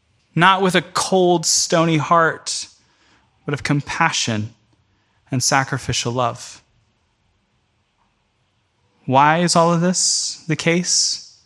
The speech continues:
Because it's what Jesus has done for us. Because Jesus has demonstrated this to the greatest possible degree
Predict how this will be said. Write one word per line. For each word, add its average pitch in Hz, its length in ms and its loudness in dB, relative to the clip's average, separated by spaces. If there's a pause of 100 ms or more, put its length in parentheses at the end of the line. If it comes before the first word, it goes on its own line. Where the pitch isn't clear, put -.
(1080)
Because 147 320 0
it's - 400 -4
what 147 140 -2
Jesus 160 380 0
has 139 160 -4
done 131 180 2
for - 220 -6
us. - 680 -6 (1300)
Because 180 280 4
Jesus 208 440 4
has 202 180 4
demonstrated 208 880 4
this 180 220 2
to 226 120 0
the 190 140 4
greatest 202 600 2
possible 202 680 2
degree 170 580 4